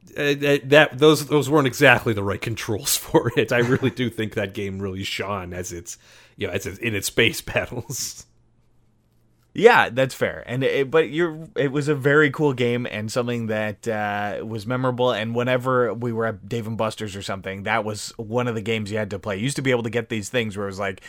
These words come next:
Speaker 2: free play for an hour. You'd have a card and you could play whatever of the, you know, non-gambling games that were there, uh, for free for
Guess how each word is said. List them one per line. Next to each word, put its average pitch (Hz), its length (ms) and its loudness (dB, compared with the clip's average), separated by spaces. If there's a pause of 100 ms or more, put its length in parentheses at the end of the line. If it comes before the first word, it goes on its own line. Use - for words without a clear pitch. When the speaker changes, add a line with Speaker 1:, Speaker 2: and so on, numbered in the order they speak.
(220)
Speaker 2:
free 135 360 2
play 113 360 0
for 113 200 -2
an 107 80 -4
hour. 98 300 0
You'd 98 160 -6
have 104 140 -4
a 104 40 -8
card 113 420 2
and 104 80 -6
you 107 80 -6
could 98 180 -10
play 113 220 0
whatever 120 480 2
of 107 220 -2
the, 107 260 -6 (220)
you 107 100 -6
know, 98 140 -6
non-gambling 107 1120 -2
games 107 360 -4
that 104 120 -4
were 107 120 -4
there, 98 520 -4
uh, 98 320 -6
for 117 200 -8 (120)
free 131 360 0
for 104 400 -4